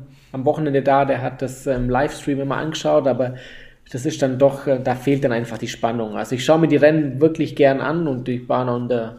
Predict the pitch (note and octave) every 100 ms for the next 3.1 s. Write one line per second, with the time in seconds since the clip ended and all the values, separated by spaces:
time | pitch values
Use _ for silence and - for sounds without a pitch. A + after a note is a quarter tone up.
0 | C3+ A#2+ A2+ A#2+ - C3+ B2 C3 B2+ C3
1 | C#3 C#3 C3+ B2+ C3 B2+ C3 A#2 A2 -
2 | - C3 A#2+ - C3 B2 - A2 D#3 D#3